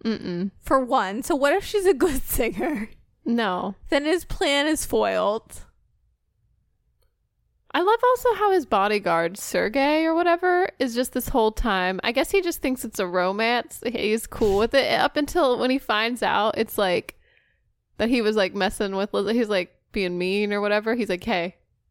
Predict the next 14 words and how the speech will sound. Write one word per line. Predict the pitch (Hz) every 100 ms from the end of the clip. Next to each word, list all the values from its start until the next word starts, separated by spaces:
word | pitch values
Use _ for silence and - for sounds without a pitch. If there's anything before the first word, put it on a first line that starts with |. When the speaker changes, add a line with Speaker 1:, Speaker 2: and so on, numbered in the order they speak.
| _ _ -
Speaker 1:
I'm | 196
not | 202
your | 175
bodyguard | 175 165 165 165 165
anymore. | 165 160 165 202
I'm | 208
turning | - 240 226 208
in | 190 180
my | 175
badge," | 185 180 208 175 180
or | 180
whatever. | 226 185 170
He's | 202 240 214
like, | 185 180